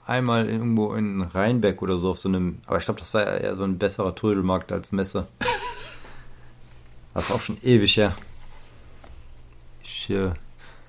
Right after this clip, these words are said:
will jetzt auch keiner um, auf die Füße treten, <laughs> also so hab ich's zumindest in Erinnerung.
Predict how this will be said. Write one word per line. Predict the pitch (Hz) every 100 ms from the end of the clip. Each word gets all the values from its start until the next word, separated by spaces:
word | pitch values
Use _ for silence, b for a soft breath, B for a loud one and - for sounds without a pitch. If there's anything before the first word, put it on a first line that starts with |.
| b
will | - 117
jetzt | 117 117
auch | 107
keiner | 120 120
um, | 110 107
auf | 120
die | 110
Füße | - 143 120
treten, | - 156 123 180 -
<laughs> |
also | 160 127
so | 123
hab | 127
ich's | 117
zumindest | 120 131 113
in | 110
Erinnerung. | 110 127 107